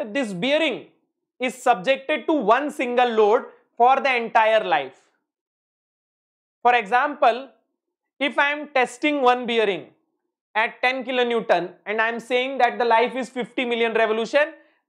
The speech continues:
I am saying that for fifty million revolution, it is subjected to ten kilonewton constantly. But in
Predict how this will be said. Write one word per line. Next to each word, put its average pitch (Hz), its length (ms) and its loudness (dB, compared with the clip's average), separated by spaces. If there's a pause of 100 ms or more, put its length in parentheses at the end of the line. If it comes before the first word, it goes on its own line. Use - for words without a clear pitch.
I 233 200 0
am 370 200 -4
saying 247 420 -2
that 202 360 0
for 262 160 -2
fifty 285 400 -2
million 285 320 2
revolution, 240 540 0
it 214 120 -4
is 233 120 -4
subjected 240 600 0
to 320 200 0
ten 214 220 0
kilonewton 202 580 -4
constantly. 220 800 0 (400)
But 254 480 0 (220)
in 269 160 -2